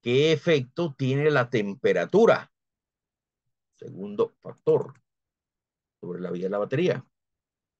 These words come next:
Primero, doctor A, ¿qué efecto tiene el tipo de material sobre la vida de la batería?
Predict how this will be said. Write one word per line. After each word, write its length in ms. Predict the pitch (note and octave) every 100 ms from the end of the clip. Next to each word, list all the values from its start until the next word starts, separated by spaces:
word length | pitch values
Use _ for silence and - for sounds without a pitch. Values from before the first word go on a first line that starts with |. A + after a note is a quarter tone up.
| _ _ _ _ _ _ _ _ _ _ _
Primero, 460 | _ A2+ F3+ A#3+ E3+ _ _ _ _ _ _ _ _ _ _ _
doctor 260 | _ G#2 B2+
A, 140 | G3 _ _ _ _ _ _ _ _ _ _ _ _ _
¿qué 80 |
efecto 300 | C#3+ G#2 -
tiene 180 | B2 A#2
el 80 | A#2+
tipo 200 | A#2 B2+
de 60 | B2+
material 400 | B2+ B2+ B2 B2
sobre 220 | - B2
la 100 | B2
vida 140 | A#2+
de 60 | B2
la 80 | B2
batería? 520 | B2+ C#3+ B2+ B2